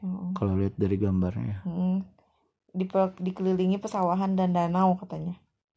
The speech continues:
Speaker 2: Bareng itu pasti.
Speaker 1: Mm-mm. Kamu bisa menyewa perahu dan mengitari danau, Cina.
Speaker 2: Wow, romantis
Speaker 1: Bersama
Speaker 2: sekali.
Speaker 1: pasanganmu.
Speaker 2: <laughs>
Speaker 1: Hmm.
Speaker 2: Oke, itu tadi sepuluh, eh, tempat romantis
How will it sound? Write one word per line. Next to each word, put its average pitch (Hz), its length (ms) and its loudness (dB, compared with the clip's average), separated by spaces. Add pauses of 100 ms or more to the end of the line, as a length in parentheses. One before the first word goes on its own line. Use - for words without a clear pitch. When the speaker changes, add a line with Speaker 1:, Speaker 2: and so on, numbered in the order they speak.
(680)
Speaker 2:
Bareng 104 460 4
itu 120 260 -2
pasti. - 280 -12
Speaker 1:
Mm-mm. 180 420 0
Kamu 220 160 0
bisa 226 220 0
menyewa 208 320 2
perahu 196 240 0
dan 214 240 0
mengitari 196 400 0
danau, 214 500 0
Cina. 180 220 -6
Speaker 2:
Wow, 139 320 -2
romantis - 80 4
Speaker 1:
Bersama 196 260 8
Speaker 2:
sekali. 226 80 2
Speaker 1:
pasanganmu. 247 720 2 (680)
Speaker 2:
<laughs> - 340 2 (1000)
Speaker 1:
Hmm. 233 320 -6 (100)
Speaker 2:
Oke, 123 480 4
itu 131 220 2
tadi 156 240 6
sepuluh, 143 480 6 (920)
eh, 117 200 0
tempat 113 340 0
romantis 110 540 -2